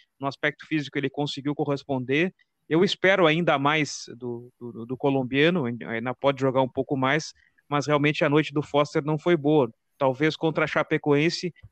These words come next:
Vitor Mendes e Quinteiro seja a dupla, e vejamos se o Jair consegue firmar esses dois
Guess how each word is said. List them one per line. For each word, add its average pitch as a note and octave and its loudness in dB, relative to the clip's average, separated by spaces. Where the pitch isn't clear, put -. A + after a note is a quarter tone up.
Vitor E3+ 2
Mendes D#3+ 2
e E3 4
Quinteiro E3 2
seja B2+ -2
a B2+ -2
dupla, D3+ 0
e D3 -4
vejamos D#3 2
se G#3+ -2
o F#3+ 0
Jair E3+ 2
consegue F3+ -2
firmar E3+ 2
esses D3 -2
dois D3 -2